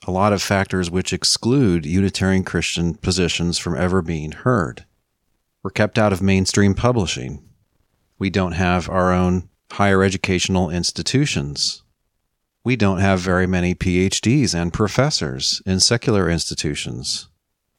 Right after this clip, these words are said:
It's good that debates tend to get around those factors. But of course, the longer-term strategy needs to be more Unitarian Christians need to get graduate degrees.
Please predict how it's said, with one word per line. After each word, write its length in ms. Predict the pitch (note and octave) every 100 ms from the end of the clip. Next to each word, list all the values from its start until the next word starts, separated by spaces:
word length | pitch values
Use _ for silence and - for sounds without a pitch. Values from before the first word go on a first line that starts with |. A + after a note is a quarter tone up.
| _ _ _
It's 180 | A#2 -
good 600 | G2 C3+ F#3 F#2+ F2 G2+ _ -
that 180 | G#2
debates 720 | F#2 F2+ G#2+ G2+ - - - - _ -
tend 220 | A2+ G#2+
to 80 | F#2
get 160 | G2+
around 320 | F#2+ F#2+ G2+
those 240 | F#2 D#2 -
factors. 720 | G#2 G#2+ - B1 - - - _ _ _ _ _ _ -
But 100 | A2
of 100 | -
course, 560 | - D3 G2+ - - - _ _ -
the 100 | G2+
longer-term 680 | F#2+ C3+ D#3+ G#2 C3 A#2+ F2+
strategy 640 | - G#2 C#3+ G2+ D#2+ F2
needs 260 | F2 F#2 -
to 80 | F2
be 460 | A2+ A#2 D#2 D#2 _ _ _ _
more 280 | G2+ A2 D3
Unitarian 640 | G#2 A#2 G2+ - C3+ G2+
Christians 560 | E2 D3+ D#3 - D#2 -
need 200 | G2 G#2+
to 80 | F#2+
get 280 | F#2+ F2 D2+
graduate 540 | F#2 G2 G#2+ G2+ F2
degrees. 720 | F2 F2+ G#2+ E2 C#2 -